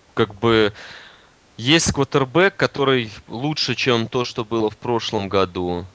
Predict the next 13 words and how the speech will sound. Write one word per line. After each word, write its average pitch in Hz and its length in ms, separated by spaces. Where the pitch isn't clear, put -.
Но, 110 800
э, - 40
по-прежнему, 120 840
я 127 160
считаю, 160 320
в 143 80
этом 165 200
матче 151 680
то, 131 100
что - 280
Индианаполис 123 800
андердог, 113 680
это 101 560